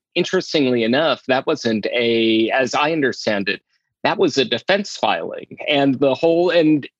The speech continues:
it, it speaks to some of the oddity of all of this.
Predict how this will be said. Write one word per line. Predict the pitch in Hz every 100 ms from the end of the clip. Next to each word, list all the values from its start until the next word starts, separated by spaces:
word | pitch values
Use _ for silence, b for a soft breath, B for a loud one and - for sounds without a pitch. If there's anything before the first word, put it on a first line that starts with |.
| -
it, | 170 160 -
it | 156 - _ _
speaks | - - 190 - - -
to | 131 127
some | 107 - 156 143
of | 135 110
the | 120 - -
oddity | 151 180 151 107 98
of | 95
all | 101 98
of | 95
this. | 104 104 -